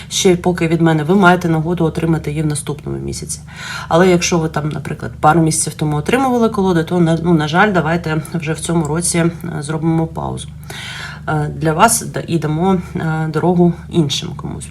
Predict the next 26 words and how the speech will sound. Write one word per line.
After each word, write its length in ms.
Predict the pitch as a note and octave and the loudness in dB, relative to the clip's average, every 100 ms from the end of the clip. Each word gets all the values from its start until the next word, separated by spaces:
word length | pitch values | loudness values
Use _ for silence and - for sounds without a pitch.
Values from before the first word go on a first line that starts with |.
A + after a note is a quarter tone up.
| - | -10
м, 540 | D3 D3 D3 D3+ - C#2+ | -8 -6 -6 -8 -8 -8
отримати 420 | - D2+ D2 C#2+ | -8 -6 -8 -8
колоду. 380 | - C#2+ C#2 - - - - - - | -8 -8 -8 -10 -14 -12 -12 -12 0
Я 220 | G3+ C4 | 8 8
просто 380 | C4 B3+ B3+ G3 | 8 4 6 6
відправляю 520 | G3 G3 F#3 G3 F#3 | 6 4 4 6 6
колоду 320 | F3 F3 D#3 | 4 2 2
на 300 | D#3 F3 D3+ | 4 6 6
свій, 460 | - D#3 E3+ D3+ - | 2 2 0 0 -4
е, 40 | C#3+ | -8
вибір. 520 | C#3 D3+ C3+ D#3 A3+ - - D#3+ | -4 -4 0 0 -2 -6 -8 -4
Е, 380 | D#3+ D3+ D3+ - - - - | -2 -2 -4 -8 -12 -14 -10
кількість 520 | - G#3+ G3+ F3+ - | -2 0 2 0 0
переможців 500 | E3+ F3+ F#3+ F3 D#3 - | 2 6 6 4 -2 -4
у 40 | |
нас 260 | D#3+ D#3+ - - | -4 -4 -4 2
в 60 | |
місяць 320 | E3+ - - | 2 2 -4
може 200 | E3 D#3 | -2 -2
бути 300 | C#3+ D3+ C#3+ | -4 -6 -6
різна. 320 | C#3+ E3+ F#3 G3 | -4 -4 0 0
Я 200 | F3 E3+ | 0 -2
дивлюсь 320 | D#3 D#3+ E3+ | -2 -2 -4
по 140 | D3+ | -4
вашій 320 | D3+ D#3 - | -2 -2 -4
активності. 640 | - - G#3 A3+ G#3 - | -6 -6 -2 0 0 -2